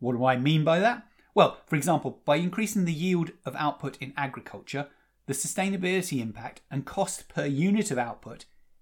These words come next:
a ton of grain or whatever,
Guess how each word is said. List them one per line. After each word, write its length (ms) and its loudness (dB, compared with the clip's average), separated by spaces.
a 280 -8
ton 220 0
of 120 -2
grain 420 4
or 380 -2
whatever, 600 0